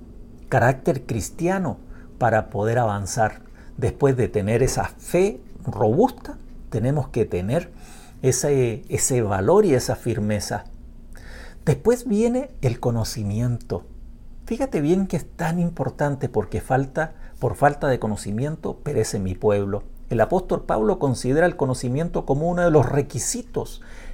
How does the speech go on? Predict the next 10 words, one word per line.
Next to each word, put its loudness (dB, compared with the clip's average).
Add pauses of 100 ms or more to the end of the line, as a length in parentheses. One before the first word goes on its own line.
(140)
que 2
se 2
deben 4
tener 2
en 2
estas 0
virtudes, -2
en 0
esta 0
virtud -2